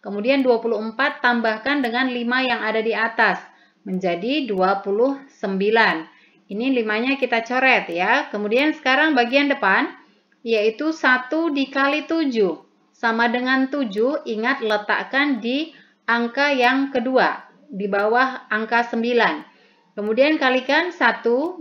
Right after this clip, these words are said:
dikali tiga sama dengan tiga. Kita jumlahkan.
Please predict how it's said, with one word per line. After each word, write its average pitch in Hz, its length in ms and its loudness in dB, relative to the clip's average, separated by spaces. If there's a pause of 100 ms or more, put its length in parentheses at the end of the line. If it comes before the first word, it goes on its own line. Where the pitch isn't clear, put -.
dikali 285 480 2
tiga 269 720 0
sama 190 320 -2
dengan 247 560 -2
tiga. 180 480 -2 (400)
Kita 285 480 2
jumlahkan. 214 880 0